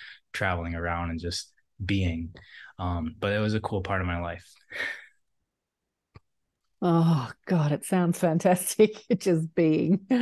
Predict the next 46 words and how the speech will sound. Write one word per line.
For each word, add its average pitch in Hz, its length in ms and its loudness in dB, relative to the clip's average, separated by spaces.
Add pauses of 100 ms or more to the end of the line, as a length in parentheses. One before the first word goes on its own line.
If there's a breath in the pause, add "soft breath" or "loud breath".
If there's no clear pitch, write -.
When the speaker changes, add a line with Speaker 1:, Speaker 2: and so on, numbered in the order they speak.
(480 loud breath)
Speaker 2:
just 208 220 4
being. 175 380 2 (280 loud breath)
So 277 420 6
what 359 180 2
I 330 100 4
was 214 160 4
thinking 196 280 2
when 185 120 2
I 170 80 2
heard 175 240 0
you 175 80 0
talk 170 220 0
before 160 480 0
is, 156 280 -2 (480)
okay, 226 380 -2
maybe 196 340 2
he's 170 160 0
had 151 160 0
a 147 40 -2
D 165 260 0
N 165 80 2
A 185 180 2
upgrade 208 480 0
from 160 160 -2
his 147 160 -2
galactic 170 520 -2
friends. 202 340 0
They've - 200 -4
spliced 185 440 -2
his 160 140 0
D 175 220 2
N 175 100 2
A 175 200 0
with, 165 240 0 (360 loud breath)
you 175 120 4
know, 160 240 2
uh, - 640 -2 (180)
extraterrestrial 190 840 2
D 185 200 6
N 180 100 4
A. 185 180 2
Why 240 440 2
is 233 160 -2
his 208 220 0
body 180 420 4
so, 165 460 0